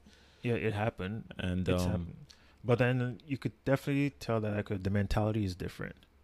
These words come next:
Speaker 2: Yeah.
Speaker 1: this season, and, you know, I guess th-, his teammates didn't get on him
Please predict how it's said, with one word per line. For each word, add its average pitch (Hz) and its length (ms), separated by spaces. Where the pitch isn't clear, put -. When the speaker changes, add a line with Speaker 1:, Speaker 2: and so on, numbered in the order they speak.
Speaker 2:
Yeah. 98 300
Speaker 1:
this 107 200
season, 101 640
and, 107 540
you 117 120
know, 113 100
I 101 120
guess 110 280
th-, 120 140
his 101 260
teammates 120 420
didn't 107 200
get 104 120
on 104 180
him 107 220